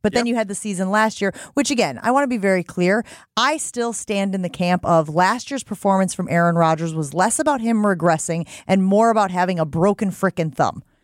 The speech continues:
Speaker 1: That's where I stand. I stand on broken thumb. Where I think he erred was not sitting, letting the thumb heal, letting Jordan Love get in there, get some snaps, because, again, I think this ego took over, and his thought was,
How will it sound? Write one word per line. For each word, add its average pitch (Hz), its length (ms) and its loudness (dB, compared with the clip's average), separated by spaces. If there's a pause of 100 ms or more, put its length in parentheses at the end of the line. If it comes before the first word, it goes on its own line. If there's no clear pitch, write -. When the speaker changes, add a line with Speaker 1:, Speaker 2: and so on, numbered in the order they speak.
(100)
Speaker 1:
That's 247 180 2
where 247 120 0
I 185 120 -2
stand. 73 320 -14 (220)
I 214 80 2
stand 233 320 0
on 185 220 2 (200)
broken 226 360 2
thumb. 165 260 -2 (160)
Where 202 180 4
I 196 100 2
think 208 240 -4
he 190 220 -4
erred 196 540 0 (180)
was 196 200 2
not 202 220 0
sitting, - 460 -4 (380)
letting 226 300 2
the 202 80 -6
thumb 185 240 -4
heal, 147 360 -6 (340)
letting 226 240 2
Jordan 208 320 -2
Love 190 200 0
get 196 140 0
in 226 140 2
there, 233 140 2
get 208 200 -2
some 214 120 -2
snaps, 185 300 0
because, 202 220 0
again, 214 200 0
I 190 60 -2
think 190 200 -4
this 202 200 -4
ego 233 320 2
took 190 260 -6
over, 147 360 0 (220)
and 190 120 2
his 214 200 2
thought 196 260 2
was, 170 260 -2